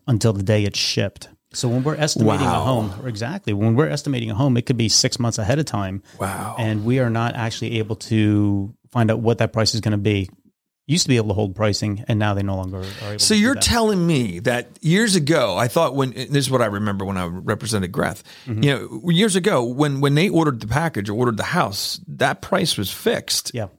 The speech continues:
Speaker 2: And, and then it showed up, you know, six weeks later, whenever it needed to be there.
Speaker 1: Right.
Speaker 2: So you're saying you don't get the price on that lumber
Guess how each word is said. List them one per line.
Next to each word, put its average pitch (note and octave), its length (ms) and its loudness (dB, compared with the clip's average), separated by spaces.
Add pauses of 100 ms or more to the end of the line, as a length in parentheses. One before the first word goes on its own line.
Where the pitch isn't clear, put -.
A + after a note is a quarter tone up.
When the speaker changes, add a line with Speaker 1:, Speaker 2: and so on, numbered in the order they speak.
(100)
Speaker 2:
And, B2+ 160 2
and C3 160 2
then B2+ 140 2
it B2 100 0
showed B2 300 2
up, - 300 -2 (340)
you A#2 100 2
know, G#2 220 -2
six A2+ 260 -2
weeks A#2+ 220 0
later, A#2 200 2
whenever A2 320 2
it G2+ 100 -6
needed G2+ 240 -2
to F#2 40 -6
be D3 160 0
there. A2+ 320 -2 (100)
Speaker 1:
Right. A2 140 -8 (180)
Speaker 2:
So - 140 -2
you're G#3 140 2
saying E3+ 380 0
you D3 200 2
don't F#3 320 2
get D3+ 140 0
the B2 80 -8
price C#3 320 0
on A#2 80 0
that B2 200 0
lumber A#2 500 0